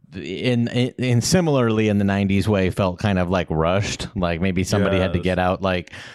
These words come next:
Speaker 1: six or seven pages a day or something <laughs> like that. Um, and yeah, this one, I, the soap opera stuff didn't, like, super work for me, and, you know, I, I, I found, I found the other one a lot more fun.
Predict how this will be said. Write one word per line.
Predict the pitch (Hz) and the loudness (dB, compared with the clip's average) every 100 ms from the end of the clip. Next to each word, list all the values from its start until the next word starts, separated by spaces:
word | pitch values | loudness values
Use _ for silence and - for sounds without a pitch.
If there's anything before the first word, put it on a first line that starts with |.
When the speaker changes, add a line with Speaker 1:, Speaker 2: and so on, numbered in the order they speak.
| - | -12
Speaker 1:
six | - 113 - 113 | -4 -4 -2 -2
or | 95 | 0
seven | 101 92 92 | -2 -2 -2
pages | 87 95 90 98 92 | 0 -2 0 0 0
a | |
day | 82 85 87 95 95 | -2 -2 0 0 0
or | 95 | 0
something | 113 95 107 | 0 0 0
<laughs> | |
like | 107 117 - | 2 0 0
that. | 139 135 143 | 0 -2 -2
Um, | 131 101 92 92 92 95 - | 0 2 2 2 2 2 0
and | 110 143 | 0 0
yeah, | 127 | -2
this | 107 170 202 | -2 -4 0
one, | 190 190 175 - - - - - | 0 0 -4 -10 -18 -20 -14 -6
I, | 139 | -4
the | 143 147 | -2 0
soap | - 185 185 | 2 2 2
opera | 175 170 175 | 0 0 -4
stuff | - 151 156 135 - | -2 0 0 -2 -6
didn't, | 131 156 156 | -4 -2 -2
like, | 123 123 - | -2 -2 -4
super | - 131 139 131 117 | 0 0 2 0 2
work | 113 117 - | 2 0 0
for | 127 117 | 0 2
me, | 113 110 110 110 | 2 2 0 2
and, | 98 90 87 85 | 2 4 4 2
you | 101 | 0
know, | 92 87 | 0 0
I, | 98 - 110 110 | 0 -2 -2 -2
I, | 120 | -4
I | |
found, | 127 135 104 | -2 -4 -2
I | 120 | -2
found | 147 135 | 0 0
the | 104 | 2
other | 95 | 2
one | 90 85 87 | 2 2 0
a | |
lot | 87 87 | 0 0
more | 87 82 | -2 -2
fun. | 90 80 78 | -2 -2 -4